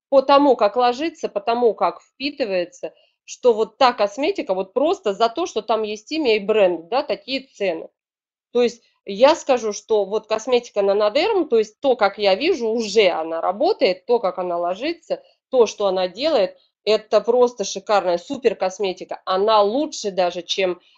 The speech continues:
вот эти косметические бренды, высокие какие-то, да, которые позиционируются, там, продаются в бутиках за бешеные деньги.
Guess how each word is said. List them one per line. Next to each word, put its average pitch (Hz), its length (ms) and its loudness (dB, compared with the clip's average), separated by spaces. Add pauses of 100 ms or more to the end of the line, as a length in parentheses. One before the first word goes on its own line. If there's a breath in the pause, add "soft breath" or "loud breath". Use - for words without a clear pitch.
вот 202 200 0
эти 220 140 -2
косметические 208 1000 -4
бренды, 220 480 2
высокие 196 580 -2
какие-то, 165 380 -12
да, 214 120 -2
которые 190 300 -6
позиционируются, 196 840 -2
там, 175 160 -4
продаются 190 580 -2
в 165 60 -20
бутиках 180 500 -4 (300 soft breath)
за 202 160 2
бешеные 196 540 -2
деньги. 175 400 -6